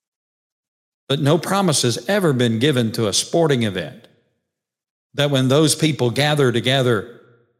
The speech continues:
God is there. Now, I know God was there, but not in the sense that he has made this promise to his church.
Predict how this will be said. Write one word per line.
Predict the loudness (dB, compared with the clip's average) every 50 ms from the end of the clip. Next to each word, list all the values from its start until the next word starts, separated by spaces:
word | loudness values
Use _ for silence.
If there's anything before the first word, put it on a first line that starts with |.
| _ _ _ _ _ _ _ -4
God | -2 0 0 0 0 0
is | -2 -2 -2
there. | -2 -2 -2 -2 -4 -6 -8 -14 -20 -20 -14 -10
Now, | -8 -4
I | -2 0 0
know | 2 2 2
God | 0 0 0 0 0 0
was | -2 -4 -4
there, | -2 -2 0 0 0 0 -2 -4
but | -4 -6 -6 -6 -10 -18 -20 _ -20
not | -20 -12 -6 -4 -4 -2 -2
in | 0 0
the | 0 0
sense | 0 0 0 0 0 0 -2 -2
that | -2 -2 0 0
he | 2 2
has | 2 0 0
made | -2 -2 -2 -2 -2 -2
this | -2 -4 -4
promise | -4 -4 -4 -4 -4 -4 -4 -6 -6 -6
to | -4 -2
his | -2 -2 -2
church. | -6 -8 -10 -12 -12 -14 -18 -20 -20